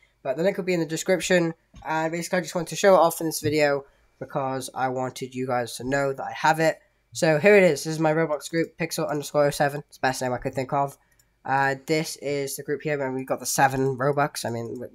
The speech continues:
we're, bit, we're practically rich. And basically, yeah, this is my Roblox group. I've got one game in here,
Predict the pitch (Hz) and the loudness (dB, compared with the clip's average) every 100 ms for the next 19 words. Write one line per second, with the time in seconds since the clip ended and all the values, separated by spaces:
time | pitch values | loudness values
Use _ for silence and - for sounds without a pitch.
0 | - 135 131 127 - 143 247 180 - 123 | -12 -8 -4 -6 -6 -4 -2 -4 -8 -16
1 | 110 135 - - _ _ _ _ _ - | -10 -10 -8 -12 _ _ _ _ _ -2
2 | 135 135 131 131 - 165 160 165 165 190 | 2 2 0 -4 -4 -4 -4 -4 0 0
3 | 131 156 180 185 175 185 180 180 190 185 | 0 -4 -2 -2 4 6 6 4 2 2
4 | 185 208 214 - _ _ - 156 165 147 | 0 4 4 2 _ _ -6 -2 0 0
5 | - 131 147 180 202 185 185 190 196 190 | -2 -6 2 4 4 4 4 4 2 0
6 | 196 185 185 | 0 2 2